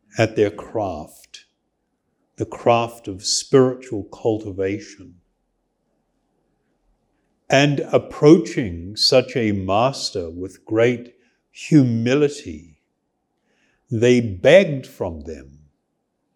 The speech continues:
"Please share with me what it is that I need to do in order to attain this goal."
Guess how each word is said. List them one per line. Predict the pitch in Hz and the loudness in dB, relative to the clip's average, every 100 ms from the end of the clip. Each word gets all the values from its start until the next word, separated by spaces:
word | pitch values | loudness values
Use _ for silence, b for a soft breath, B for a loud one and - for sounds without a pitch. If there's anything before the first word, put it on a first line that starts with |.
| _ _ _ _ | _ _ _ _
"Please | - 147 165 135 90 98 - - _ _ _ _ | -4 4 4 4 0 -6 -16 -20 _ _ _ _
share | - - - - 147 175 151 | -18 -14 0 6 8 8 6
with | 107 98 - - | 2 -4 -8 -20
me | 78 76 _ _ _ _ _ _ _ _ _ _ _ _ _ | -20 -20 _ _ _ _ _ _ _ _ _ _ _ _ _
what | 113 123 139 | 4 6 6
it | 123 117 | 2 -2
is | 131 127 92 92 - - _ _ - | 0 0 -2 -6 -14 -16 _ _ -6
that | 110 107 | 0 0
I | 107 107 | 0 -2
need | 101 101 110 110 110 | -6 -6 -4 -4 -8
to | - 104 | -16 -16
do | 82 87 76 71 _ _ _ _ _ _ _ _ _ _ _ _ _ - | -12 -12 -12 -16 _ _ _ _ _ _ _ _ _ _ _ _ _ 2
in | 131 | 4
order | 127 135 131 | 6 6 2
to | 127 - 113 | -4 -6 -6
attain | 104 - - 139 131 98 87 | -6 -12 -8 -4 -4 -4 -8
this | 90 - | -10 -12
goal." | - 92 78 76 | -4 -4 -6 -14